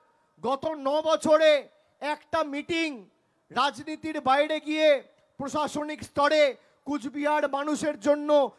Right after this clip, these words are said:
বা তাদের কল্যাণের স্বার্থে করেছে? কেউ বলতে পারবেন? বলুন, বলতে পারবেন? কি ভাইরা বলতে পারবে?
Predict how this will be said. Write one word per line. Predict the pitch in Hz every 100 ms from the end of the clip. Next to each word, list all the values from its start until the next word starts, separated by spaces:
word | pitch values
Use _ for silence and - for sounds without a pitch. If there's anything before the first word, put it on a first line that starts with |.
| _
বা | 196 269
তাদের | 269 262 294 285
কল্যাণের | 277 285 285 285 269
স্বার্থে | - 285 233 294
করেছে? | 277 277 294 311 277 - _ _ _ -
কেউ | 285
বলতে | 302 302 294
পারবেন? | 302 294 311 269 180 _ _ _ _ _ _ _ _ _ _
বলুন, | 180 302 320 254 165 _ _ _ _ _ _ _ _ -
বলতে | 247 277
পারবেন? | 294 285 311 320 262 175 _ _ _ _ _ _ _ -
কি | 277
ভাইরা | 262 285 311
বলতে | 285 285 302
পারবে? | 302 311 320 285